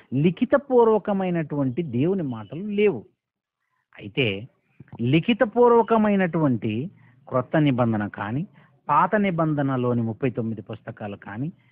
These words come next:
లేదా టోటల్గా ఈ అరవై ఆరు పుస్తకాలు లేని కాలం అన్నది ఒకటి ఉంది. అలా లిఖితపూర్వకమైనటువంటి ఏ దేవుని మాట కూడా లేని కాలం అన్నది ఒకటి ఉంది కదా.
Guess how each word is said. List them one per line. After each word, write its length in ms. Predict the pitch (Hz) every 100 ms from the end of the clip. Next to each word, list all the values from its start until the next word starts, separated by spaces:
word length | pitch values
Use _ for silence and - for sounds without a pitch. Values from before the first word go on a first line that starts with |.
| _ _ _ -
లేదా 320 | 147 196 214
టోటల్గా 540 | 180 202 220 240 233
ఈ 240 | 233 196 180
అరవై 300 | 156 190 233
ఆరు 140 | 247
పుస్తకాలు 600 | 226 202 - 202 196 170
లేని 640 | 131 117 120 135 190 269 277
కాలం 400 | 208 190 226 208
అన్నది 200 | 190 165
ఒకటి 200 | 143 143
ఉంది. 260 | 127 123 - - -
అలా 200 | 151 226
లిఖితపూర్వకమైనటువంటి 1700 | 233 180 180 247 262 214 254 240 220 208 196 180 165 165 139 147 120 117 _ _ _ _ _
ఏ 360 | 120 120 151 220
దేవుని 440 | 196 185 233 254
మాట 360 | 240 170 180 208
కూడా 520 | 220 180 135 135 214 - - -
లేని 520 | 127 143 170 233 269
కాలం 440 | - 160 175 247
అన్నది 180 | 254 226
ఒకటి 200 | 202 160
ఉంది 160 | 147 135
కదా. 380 | 127 113 117